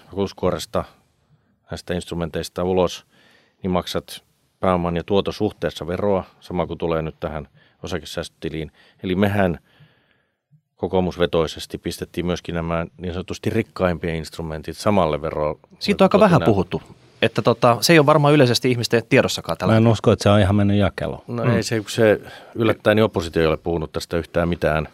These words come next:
Speaker 2: Mm, mut ymmärtääkö yhä mediakaan, mitä siellä on tapahtunut? Se on oikeasti aika iso lakipaketti, mikä on muuttunut nyt.
Speaker 1: Se on erittäin iso lakipaketti. Huomio kiinnittyy tähän,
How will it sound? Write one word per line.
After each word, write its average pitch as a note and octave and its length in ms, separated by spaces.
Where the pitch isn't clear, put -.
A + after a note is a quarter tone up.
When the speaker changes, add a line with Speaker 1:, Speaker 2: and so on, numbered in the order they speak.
Speaker 2:
Mm, C3+ 60
mut A#2+ 320
ymmärtääkö A3 380
yhä E3 80
mediakaan, C3+ 440
mitä F#2+ 140
siellä F#2+ 160
on F#2+ 60
tapahtunut? F2 420
Se B2 80
on C#3+ 60
oikeasti D3 320
aika C3+ 180
iso B2 200
lakipaketti, F#2+ 540
mikä F2+ 180
on F#2 40
muuttunut F#2+ 320
nyt. - 240
Speaker 1:
Se - 140
on A2 100
erittäin A#2 420
iso G#2+ 180
lakipaketti. G2+ 580
Huomio G2 360
kiinnittyy G#2 540
tähän, F2+ 340